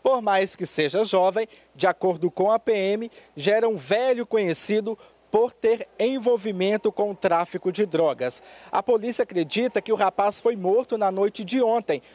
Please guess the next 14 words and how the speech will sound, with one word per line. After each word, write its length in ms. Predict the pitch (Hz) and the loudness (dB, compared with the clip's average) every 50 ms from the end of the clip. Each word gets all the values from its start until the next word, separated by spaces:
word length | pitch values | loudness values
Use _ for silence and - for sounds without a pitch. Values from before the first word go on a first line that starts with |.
| - _ - | -18 _ 0
porém, 380 | - 226 233 214 214 247 262 _ - _ _ | 2 2 2 2 0 -2 -4 _ -18 _ _
só 220 | - - - 196 180 | -6 0 0 0 0
foi 260 | - 220 226 226 254 | 2 2 2 2 0
encontrado 640 | 247 - 214 202 170 - - 185 202 220 233 214 220 | -2 -2 -4 -4 -2 0 0 2 2 2 2 0 -2
na 240 | 202 196 208 220 254 | -2 0 2 2 2
manhã 400 | 233 226 202 190 202 214 247 247 | 2 2 0 2 0 0 0 0
desta 480 | 185 202 202 220 247 240 - - 226 | 0 0 2 2 0 0 0 -2 -4
quinta-feira. 720 | 196 - - 233 214 247 220 - - 190 170 147 135 139 - - - - - _ _ | -4 -2 -6 -2 0 0 -2 0 0 0 0 2 0 -2 -4 -6 -14 -20 -20 _ _
Testemunhas 680 | - 202 214 - - 226 208 196 196 202 220 226 226 196 | -2 0 0 0 2 0 0 2 0 -2 0 0 0 0
relataram 680 | 202 226 254 285 277 254 214 - - 196 196 196 190 | 0 0 2 4 2 2 0 0 0 0 2 0 -2
para 280 | 185 - 214 202 214 214 | -2 -2 0 0 2 0
a 40 | 202 | 0
Polícia 440 | - 196 180 160 165 160 - - 165 | 0 0 0 0 0 -2 -2 -2 -4
Militar 500 | 160 175 220 214 - - 160 190 240 | -2 -2 -4 -2 0 2 2 2 0